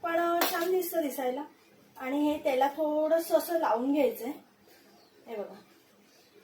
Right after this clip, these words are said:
तर आपण इथे ना सगळे कटलेट बनवून घेऊया आधी आणि मग फ्राय करूया. गॅस एकदम कमीमध्येच ठेवलाय मी.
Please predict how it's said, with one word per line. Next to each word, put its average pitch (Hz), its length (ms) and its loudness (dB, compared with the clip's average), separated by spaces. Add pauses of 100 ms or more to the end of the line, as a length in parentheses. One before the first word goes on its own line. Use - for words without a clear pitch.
(1000)
तर 294 60 0
आपण 311 260 2
इथे 349 200 4
ना 392 340 -2
सगळे 302 340 4
कटलेट 294 420 2
बनवून 285 400 4
घेऊया 247 280 4
आधी 220 280 -2 (680)
आणि 262 180 -2
मग 311 180 2
फ्राय 247 260 2
करूया. 208 380 -4 (1400)
गॅस 247 240 -2
एकदम 285 240 -2
कमीमध्येच 294 720 -2
ठेवलाय 214 320 0
मी. 247 180 -6